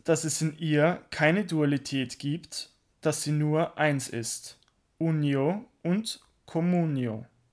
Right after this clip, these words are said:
Einheit und Beziehung zur gleichen Zeit gegenwärtig. Eine Einheit, die auch die Vielheit in sich integrieren kann, in der die Gegensätzlichkeiten sich ergänzen.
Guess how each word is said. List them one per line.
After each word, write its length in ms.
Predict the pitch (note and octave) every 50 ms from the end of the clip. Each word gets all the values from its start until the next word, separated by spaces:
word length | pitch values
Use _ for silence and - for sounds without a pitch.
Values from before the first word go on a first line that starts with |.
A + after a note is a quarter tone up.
| _ _ _ _ _ _ _ _ _ _ _ _ _ _ _ _ _ _ _ -
Einheit 840 | - D#3 F#3+ A#3+ A#3 F#3+ D#3+ D3 B2+ B2 C3 F3 G#3+ - - - -
und 180 | - D#3+ D3 -
Beziehung 720 | - C#3 - - - C#3 C#3 C3+ C3 C3 C#3+ E3+ F#3 - - _ -
zur 180 | - - D3 -
gleichen 440 | - C3+ C#3+ F3+ G#3+ - A3 G3+
Zeit 440 | - - C3+ B2 A#2+ B2+ B2 - -
gegenwärtig. 920 | - C#3+ C#3 C3+ C#3 B2+ B2 B2+ A2+ G#2 - - G#2+ - - - - - _ _ _ _ _ _ _ _ _ _ _ _ _ _ _ - _
Eine 320 | - - D#3 D#3 D3+ - -
Einheit, 800 | D#3 G#3 A#3 A3 F3 C#3 A#2+ A#2+ B2+ D#3 F3 - - - _ -
die 100 | D#3+ D#3
auch 120 | C#3+ -
die 140 | - - C3
Vielheit 680 | - - - A3 B3 C4+ F3+ D3 B2 A#2+ B2 B2 B2 -
in 160 | - C#3+ C#3+
sich 340 | - - C#3 - - - -
integrieren 640 | D3 C3 C#3 C3 - - C#3+ C#3 C3 C3 C3 B2
kann, 460 | - - A#2+ A2+ B2+ C3 D3 G#3+ - - _ _ _ _ _ _ _ _
in 120 | - D#3+ D3+
der 180 | C#3+ D3+ D3
die 320 | C#3 C#3+ C#3+ C3+ - - -
Gegensätzlichkeiten 1300 | - D#3 F#3 G#3+ A3+ A3 - E3 D3 C#3 - C3+ C#3 - - - - B2 A#2 A#2 A#2+ - B2+ C3 C#3 - - -
sich 380 | - - - C#3 - - -
ergänzen. 680 | C#3+ D3 D3 D#3 C#3+ C#3 C3 B2 - - A#2 G#2+ G#2+ A#2+